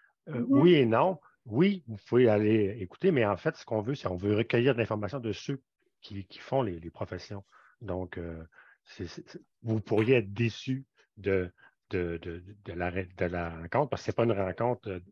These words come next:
Speaker 1: d'information, là, comme tu dis, c'est la, vraiment de la co-formation, de la co-, euh, euh, du co-travail, là.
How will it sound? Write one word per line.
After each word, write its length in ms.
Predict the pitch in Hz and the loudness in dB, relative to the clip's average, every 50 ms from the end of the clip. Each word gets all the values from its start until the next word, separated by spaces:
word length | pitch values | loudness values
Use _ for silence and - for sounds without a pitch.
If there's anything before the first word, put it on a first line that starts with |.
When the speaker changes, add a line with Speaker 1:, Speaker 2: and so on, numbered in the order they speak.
| _ | _
Speaker 1:
d'information, 800 | - 117 110 107 98 - 117 101 95 90 85 82 - 110 104 104 | -2 2 2 2 2 2 0 -2 -2 -4 -8 -8 -8 -8 -8 -8
là, 80 | 92 85 | -10 -10
comme 160 | - 90 85 | -12 -12 -14
tu 120 | - - 98 | -14 -16 -18
dis, 120 | 82 113 | -18 -16
c'est 140 | 113 - - | -16 -16 -14
la, 100 | 92 90 | -16 -16
vraiment 320 | 90 - 95 95 95 101 110 - - - - _ _ | -12 -10 -6 -4 -4 -4 -4 -6 -10 -20 -20 _ _
de 40 | - | -6
la 80 | 95 87 | -6 -4
co-formation, 720 | - - 110 - - 90 90 85 82 - - - 104 107 | -4 -6 -6 -6 -6 -8 -8 -8 -10 -12 -12 -12 -12 -10
de 80 | 95 | -10
la 80 | - 82 | -10 -12
co-, 380 | - - - 107 101 104 95 87 | -12 -10 -10 -8 -8 -8 -10 -12
euh, 60 | 85 82 82 _ - - - - - - _ _ _ - | -14 -16 -20 _ -20 -20 -20 -20 -20 -20 _ _ _ -14
euh, 540 | - 87 82 82 82 82 82 - 82 82 85 95 - 104 - - | -12 -10 -10 -10 -12 -16 -18 -20 -20 -20 -20 -20 -20 -20 -20 -20
du 240 | 120 107 - - - | -20 -20 -20 -18 -6
co-travail, 560 | - - 110 - - 95 87 78 90 98 90 | -4 -4 -4 -2 -2 -4 -4 -4 -6 -10 -12
là. 80 | 82 - | -14 -18